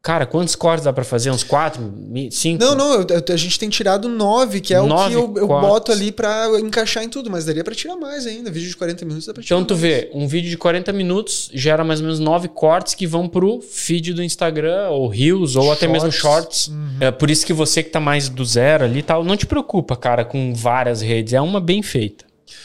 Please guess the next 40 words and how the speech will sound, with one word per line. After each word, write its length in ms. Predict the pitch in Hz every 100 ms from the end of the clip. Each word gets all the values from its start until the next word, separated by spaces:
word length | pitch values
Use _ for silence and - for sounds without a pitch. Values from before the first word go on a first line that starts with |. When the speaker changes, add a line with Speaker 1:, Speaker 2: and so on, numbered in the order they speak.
| - _ 143
Speaker 2:
E, 40 |
cara, 280 | 156 180 156
tu, 160 | 139 135
tu 160 | -
vê, 160 | 147 202
né? 100 | 151
Imagina 360 | 151 135 165
se 100 | 180
eu 60 | 185
tivesse 380 | 175 160 165 -
que 80 | 165
eu, 200 | 151 135 -
eu 140 | 143
te 120 | 143 160
ocupar 420 | 160 147 156 156
aí, 80 | 156
Vini, 200 | 160 156
pra 140 | 156
ficar 140 | 139 139
Speaker 1:
Não, 140 | 131
tá 100 | 160
Speaker 2:
gravando 220 | 160 117
o 20 | 117
Speaker 1:
louco. 160 | 131
Speaker 2:
tempo 220 | 160 160
inteiro. 440 | 165 151 151 156 147
Então, 400 | 143 143 160 170
é, 200 | 170 156
é 60 | 170
isso 160 | 170 202
aí, 100 | 165
é 60 | 156
pensar 400 | 156 156 170 175
de 80 |
forma 280 | - 170 175
inteligente 600 | 175 175 160 147 135 151 160
Speaker 1:
Inteligente. 280 | 151 160 151
Speaker 2:
pra 80 | 135
aproveitar, 500 | 120 160 156 143 139
né? 220 | 131 135